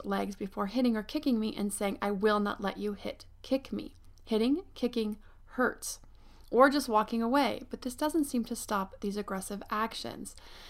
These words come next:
This is the only time during the day that I've seen my son get really aggressive.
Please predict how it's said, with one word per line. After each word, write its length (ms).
This 180
is 100
the 220
only 300
time 280
during 260
the 60
day 420
that 120
I've 100
seen 300
my 140
son 300
get 200
really 300
aggressive. 640